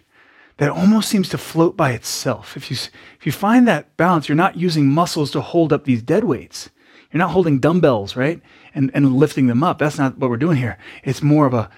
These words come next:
an expression of the radiance of the reach of your heart through the arms. And they just stay, the arms get to just go for the ride. They're just floating there. <sighs> Good.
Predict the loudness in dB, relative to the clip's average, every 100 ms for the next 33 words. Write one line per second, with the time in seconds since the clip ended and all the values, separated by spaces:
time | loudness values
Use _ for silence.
0 | -8 -6 -6 -8 -10 -10 -2 -2 0 -2
1 | -2 -2 -2 -2 -2 2 2 4 2 -2
2 | -4 -8 -8 -8 -2 -2 -4 -8 -8 -8
3 | -10 -6 -4 -4 -6 _ -20 -20 _ _
4 | -18 -14 -10 -6 2 4 4 4 2 2
5 | 0 0 -4 -6 -6 -8 -20 -10 0 4
6 | 4 2 -4 0 2 2 2 2 0 -4
7 | -4 -2 -2 -2 -2 0 0 -2 -10 -18
8 | _ _ _ -4 -4 2 2 4 0 0
9 | -4 -12 _ _ -20 -20 _ -14 -14 -14
10 | -20 _ _ -20 -20 -18 -16 -16 -18 -6
11 | 0 2 0 -2 -6 -12 -18 _ -20 -20
12 | -20 -20 -20 -20 -20 -20 _ _ _ _
13 | 4 6 4 2